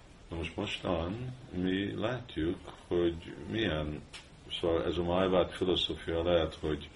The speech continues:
ez Indiában volt ezerötszázban, de ez mindenhol terjedett a világon.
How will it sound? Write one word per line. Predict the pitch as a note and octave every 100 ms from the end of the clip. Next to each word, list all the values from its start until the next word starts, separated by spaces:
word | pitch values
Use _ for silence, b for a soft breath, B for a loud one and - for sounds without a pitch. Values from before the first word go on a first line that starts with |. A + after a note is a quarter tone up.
| B B B B
ez | E2 - D#2+ D#2 - -
Indiában | G#2 F#2+ F2 D#2 D2 D2+
volt | D#2 D#2
ezerötszázban, | D#2 D#2+ D2+ D2 - D#2 D2+ C#2+
de | E2
ez | F#2
mindenhol | A#2 C#2+ C#2 C2 -
terjedett | D2+ C2 B1+ B1+ -
a |
világon. | C2+ C2 A1 G#1+ -